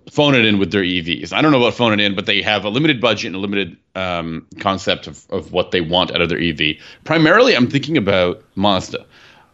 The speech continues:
Mazda in-, made this E V with a, with, with a really low range, but it looks like they did a lot. They had a lot more fun with other aspects of the vehicle in terms of design or interior, um, you know, styling.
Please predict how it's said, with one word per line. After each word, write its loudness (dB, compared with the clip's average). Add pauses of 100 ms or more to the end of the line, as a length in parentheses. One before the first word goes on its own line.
(220)
Mazda 2
in-, -2
made 2
this -4
E -6
V -2
with -2
a, -2
with, -2
with 0
a 2
really 4
low 4
range, -2
but 0
it 2
looks -2
like -2
they 0
did 0
a 4
lot. 0
They 2
had -2
a -4
lot -2
more -4
fun -4
with -4
other 0
aspects -4
of -10
the -6
vehicle -2
in -8
terms -6
of -10
design 0 (240)
or 4
interior, 0
um, -2 (400)
you 0
know, 2
styling. 0